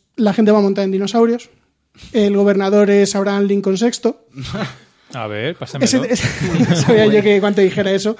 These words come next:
Speaker 2: Claro,
Speaker 1: le iba a
Speaker 2: hombre.
Speaker 1: gustar. <laughs> Y como que la ha liado un poquito parda, de repente. Y aparecen unos robots misteriosos que le dicen que son la policía del tiempo, que le dicen que tiene dos días para arreglar lo que ha hecho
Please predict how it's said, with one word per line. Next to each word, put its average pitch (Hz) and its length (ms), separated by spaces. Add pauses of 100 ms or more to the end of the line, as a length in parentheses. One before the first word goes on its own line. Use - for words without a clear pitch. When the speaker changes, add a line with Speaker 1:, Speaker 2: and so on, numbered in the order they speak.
Speaker 2:
Claro, 117 380
Speaker 1:
le - 80
iba 214 100
a 208 60
Speaker 2:
hombre. 202 160
Speaker 1:
gustar. 233 200 (300)
<laughs> - 960 (1000)
Y 277 300
como 233 340
que 214 300
la 233 80
ha 247 40
liado 254 220
un 214 80
poquito 214 300
parda, 165 340
de 202 100
repente. 196 600
Y 277 120
aparecen 277 420
unos 254 180
robots 247 340
misteriosos 262 580
que 226 100
le 208 60
dicen 226 200
que 208 80
son 240 120
la 185 140
policía 196 400
del 226 160
tiempo, 240 460 (560)
que 226 160
le 214 80
dicen 226 240
que 202 80
tiene 240 180
dos 247 140
días 240 240
para 202 220
arreglar 202 520
lo 202 220
que 240 100
ha 226 120
hecho 320 300